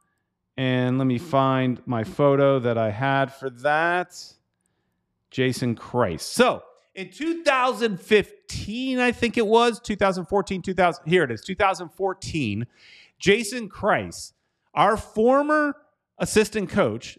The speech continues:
at the time was getting ready to coach New York City F C. He was asked about Messi even back then.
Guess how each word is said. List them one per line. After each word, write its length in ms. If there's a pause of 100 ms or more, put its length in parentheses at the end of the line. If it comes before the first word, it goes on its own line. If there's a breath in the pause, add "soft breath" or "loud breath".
at 140
the 80
time 400
was 160
getting 320
ready 360
to 360
coach 420
New 100
York 240
City 360
F 120
C. 280 (1500 loud breath)
He 120
was 140
asked 280
about 220
Messi 420
even 320
back 340 (180)
then. 460